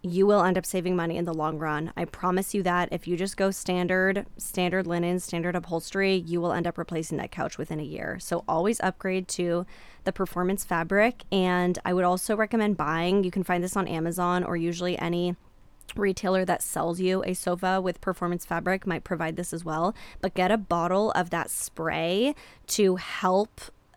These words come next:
create that water repellent element on the sofa. You just spray this over, read the instructions, but I think you have to spray it, like,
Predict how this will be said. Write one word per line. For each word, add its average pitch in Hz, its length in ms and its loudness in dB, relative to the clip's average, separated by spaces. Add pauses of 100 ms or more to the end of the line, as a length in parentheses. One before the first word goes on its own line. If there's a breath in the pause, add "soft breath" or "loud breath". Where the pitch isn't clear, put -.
create 190 420 2
that 180 160 2
water 175 360 2
repellent 170 760 0
element 156 580 -4
on 165 180 -2
the - 80 -8
sofa. - 560 -4 (280 loud breath)
You 190 100 2
just 175 180 0
spray 214 280 2
this 220 240 0
over, 190 500 4 (580 loud breath)
read 247 240 4
the 247 80 8
instructions, 202 600 4
but 202 120 2
I 208 80 2
think 247 140 4
you 247 60 6
have 233 80 2
to 208 80 -4
spray 180 320 2
it, - 80 0
like, 175 320 0